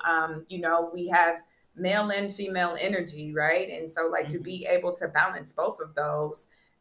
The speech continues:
Speaker 1: being in, being in nature, being barefoot, like, I, like, really feeling like you are a part of this space because you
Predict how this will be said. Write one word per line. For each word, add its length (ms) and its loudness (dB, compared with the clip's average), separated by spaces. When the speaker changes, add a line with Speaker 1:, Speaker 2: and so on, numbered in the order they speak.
Speaker 1:
being 400 0
in, 560 0
being 320 0
in 140 4
nature, 520 -2
being 340 2
barefoot, 640 4
like, 260 -4
I, 260 -2
like, 240 0
really 540 0
feeling 260 -2
like 240 -2
you 280 -4
are 260 6
a 180 0
part 400 2
of 80 -4
this 220 2
space 320 -2
because 360 -4
you 120 -14